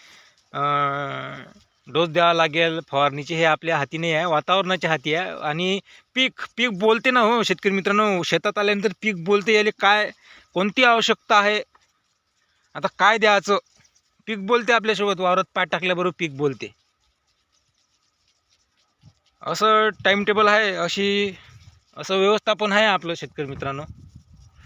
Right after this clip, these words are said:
तर नक्की कमेंट करा आपल्या व्हिडिओला. च-, आता नेक्स्ट व्हिडिओमध्ये भेटूया शेतकरी मित्रांनो आपण.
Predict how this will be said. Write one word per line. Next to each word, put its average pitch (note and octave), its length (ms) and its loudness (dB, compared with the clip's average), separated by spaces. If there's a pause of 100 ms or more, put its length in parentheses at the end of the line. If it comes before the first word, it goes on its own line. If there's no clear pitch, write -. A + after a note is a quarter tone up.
(1900)
तर C3 60 -10
नक्की A3+ 600 0
कमेंट A3 320 0
करा A#3 240 4
आपल्या F#3 400 2 (240)
व्हिडिओला. E3 420 2 (4000)
च-, E3+ 560 -2
आता F3+ 680 2
नेक्स्ट F#3 300 0
व्हिडिओमध्ये G3+ 500 2
भेटूया G3 340 2
शेतकरी F#3 340 -2
मित्रांनो F3+ 360 0
आपण. D#3 280 0